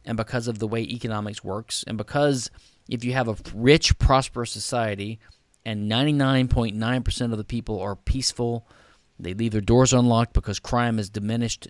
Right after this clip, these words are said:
to zero, there's going to be an increasing incentive for one guy on the edge of society to break the rules, and he can just,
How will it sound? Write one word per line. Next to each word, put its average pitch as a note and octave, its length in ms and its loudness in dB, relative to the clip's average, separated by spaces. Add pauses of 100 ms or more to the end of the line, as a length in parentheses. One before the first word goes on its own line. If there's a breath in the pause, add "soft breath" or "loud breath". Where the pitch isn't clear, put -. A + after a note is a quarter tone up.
(120)
to G2+ 100 -8
zero, A2+ 580 -2 (440 loud breath)
there's A#2 180 -2
going D3 200 0
to C3+ 60 0
be B2+ 140 2
an A#2+ 60 2
increasing B2+ 520 2
incentive A2+ 540 0
for A2 240 0
one B2+ 420 2
guy B2 520 6
on G#2+ 180 -4
the G2 160 -4
edge A#2 240 0
of A#2 80 -2
society G#2 720 -4 (540 soft breath)
to G#2+ 420 0 (800)
break A#2+ 320 2
the A#2 80 2
rules, A2 440 2
and G2+ 160 -6
he A#2 120 -2
can G#2 180 -6
just, - 380 -6